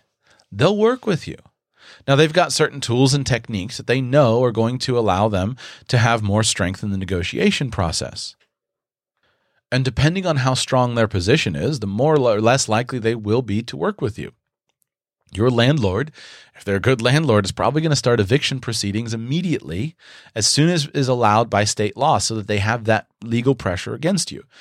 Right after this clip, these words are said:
Your mortgage company has no incentive to take partial payments on your mortgage, uh, payments because they know that they can take the house, and they've got an ironclad ability to foreclose on you if you don't take it.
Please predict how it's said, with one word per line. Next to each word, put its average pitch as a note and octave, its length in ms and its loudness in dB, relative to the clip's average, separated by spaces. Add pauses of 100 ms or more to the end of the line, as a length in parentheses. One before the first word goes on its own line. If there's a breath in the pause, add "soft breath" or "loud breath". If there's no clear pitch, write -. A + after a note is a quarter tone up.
(320 loud breath)
Your C3 100 2
mortgage E3+ 400 4
company B2+ 300 0
has A#2 240 0
no C3+ 240 2
incentive C#3+ 380 0
to A2 80 -12
take A#2+ 240 -2
partial G#2+ 340 -2
payments C3 600 -2
on G2 220 0
your F#2 120 0
mortgage, C3 600 0
uh, F2+ 560 -10
payments F#2 380 -6
because C#3 520 0 (360 loud breath)
they E3+ 180 4
know D3 220 6
that C#3 80 -2
they D#3+ 100 4
can C#3+ 140 -2
take A#2+ 180 0
the G#2+ 100 0
house, B2 380 0
and G2 80 -2
they've C3 100 2
got C3+ 180 4
an G#2 100 -4
ironclad B2+ 520 2
ability G#2+ 340 4
to A#2 80 -2
foreclose G2 520 0
on E2+ 200 -4
you G2 120 -4
if G#2 140 -8
you A2+ 100 0
don't G#2+ 240 0
take A#2+ 240 -6
it. - 160 -14